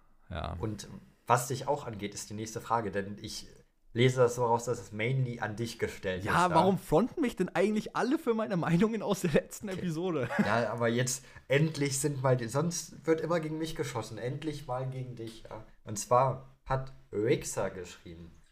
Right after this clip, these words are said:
Speaker 2: So viele Fahrer wurden bei eurem Traumgrid genannt, aber Mika Häkkinen wurde nicht mal erwähnt. Das nehme ich auch auf meine Kappe, hab ich auch nicht drin gehabt.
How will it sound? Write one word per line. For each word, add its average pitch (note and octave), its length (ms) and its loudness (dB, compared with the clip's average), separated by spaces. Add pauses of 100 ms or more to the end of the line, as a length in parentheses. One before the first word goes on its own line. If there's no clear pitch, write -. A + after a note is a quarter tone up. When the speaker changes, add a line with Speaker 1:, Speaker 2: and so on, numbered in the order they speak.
(100)
Speaker 2:
So C#3 220 4
viele C#3+ 340 -4
Fahrer B2+ 420 4
wurden A#2+ 200 -2
bei G#2+ 240 -2
eurem G2+ 400 -6
Traumgrid A#2 760 0
genannt, G2+ 420 -6 (400)
aber G#2+ 220 2
Mika D3 260 -2
Häkkinen C3 720 -2
wurde A#2 220 -2
nicht A#2 220 -8
mal A#2 120 -2
erwähnt. G2 380 -4
Das - 100 -16
nehme A2 100 -6
ich G2+ 100 -10
auch G#2 100 0
auf G2+ 140 -6
meine G#2 200 -6
Kappe, B2 320 -6
hab G2 240 -4
ich - 160 -16
auch - 160 -4
nicht G#2+ 160 -12
drin A2 140 -6
gehabt. A2+ 260 -2